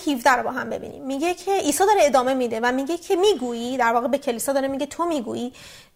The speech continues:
من دولتمندم. پس داره میگه تو میگویی، تو کسی هستی که داری به زبان داری میاری که من دولتمندم.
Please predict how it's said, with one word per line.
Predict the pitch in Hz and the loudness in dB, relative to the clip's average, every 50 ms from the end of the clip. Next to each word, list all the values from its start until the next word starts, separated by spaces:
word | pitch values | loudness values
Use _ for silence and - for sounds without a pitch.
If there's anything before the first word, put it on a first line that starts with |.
| _ - | _ -8
من | 269 269 285 302 381 466 508 466 | 0 4 4 6 6 4 2 2
دولتمندم. | 381 359 320 311 285 285 277 285 - - 311 311 294 262 240 233 190 - - - - _ _ _ _ - | 2 2 4 4 4 2 2 0 -4 0 2 2 4 2 0 -4 -8 -10 -10 -14 -18 _ _ _ _ -6
پس | - 262 262 | -4 -2 2
داره | - 285 294 | 2 2 2
میگه | 320 339 339 359 370 | 0 -2 -4 -6 -6
تو | 359 - - - 359 | -6 -6 -4 -2 -2
میگویی، | 370 359 349 339 339 359 370 370 349 285 254 - 262 247 233 226 240 240 240 240 247 269 311 359 370 - _ _ _ _ _ _ _ _ _ _ _ _ - | 0 0 0 0 0 0 0 0 -2 -2 -4 -6 -6 -6 -6 -6 -6 -6 -4 -4 -2 -2 -2 -4 -6 -8 _ _ _ _ _ _ _ _ _ _ _ _ -10
تو | - 339 | -6 -6
کسی | 330 - 349 330 339 370 | -4 -4 -4 -4 -2 -2
هستی | 339 339 320 - - | -2 -2 -2 -4 -6
که | 311 330 | -4 0
داری | 294 269 277 | 0 0 0
به | 262 311 | 0 -2
زبان | 269 220 - 240 226 220 247 269 285 285 | 0 0 0 0 2 2 2 2 2 0
داری | 269 254 247 | 0 0 -2
میاری | 269 285 285 269 240 - - - - - _ | -2 -2 -2 -2 -2 -4 -6 -10 -14 -16 _
که | - 254 | -10 -6
من | 247 262 277 302 320 311 | -2 0 2 2 2 2
دولتمندم. | 285 277 254 233 220 247 247 - - 240 185 156 - - - - - | 2 4 4 4 2 0 -2 -4 -4 -4 -4 -4 -4 -8 -8 -10 -10